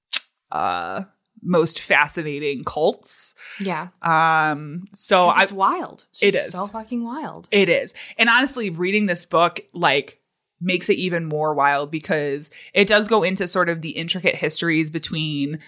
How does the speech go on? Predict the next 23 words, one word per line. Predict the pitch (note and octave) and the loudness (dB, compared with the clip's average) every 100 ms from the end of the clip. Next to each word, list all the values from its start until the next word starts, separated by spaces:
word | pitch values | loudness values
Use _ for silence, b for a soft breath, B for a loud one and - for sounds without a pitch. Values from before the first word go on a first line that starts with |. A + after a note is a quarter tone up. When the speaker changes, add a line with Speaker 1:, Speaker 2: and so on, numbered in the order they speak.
| B B | B B
Speaker 1:
like, | - D3+ - | 4 4 2
the | D#3 - | -2 -2
members | B2 F3 A3 G#3+ G#3+ | 0 0 2 2 0
and | G#3 G3+ | -2 -4
Jim | F3+ F#3+ G3 | -2 0 0
Jones | F#3+ F#3+ F3+ F3 F3 F3 | 2 2 2 0 -4 -6
and | - D3+ | -8 2
how | F3+ | 2
things | E3 F3 D#3+ | 2 -2 -4
changed | - - C#3 C#3 E3 D#3+ | -4 -2 -2 -2 -4 -4
as | D#3+ | -4
he | E3 | -2
was | D3+ D3 - | -4 -4 -2
running | C#3 C#3 | -2 -2
the | C3 | -4
church. | - - C#3+ F3 - - | -4 0 4 4 2 -2
Speaker 2:
Mm-hmm. | G3+ F3 E3 | -2 -6 -6
Speaker 1:
You | F3 | -4
can | F#3 F3 | -2 0
definitely | D#3 C#3 F#3 F3 E3+ | 0 0 0 -4 -2
see | E3+ - F3 D#3+ | 2 2 2 -2
this, | D#3 D#3 - | 0 2 4
like, | D#3+ D3+ - - | 4 2 -2 -16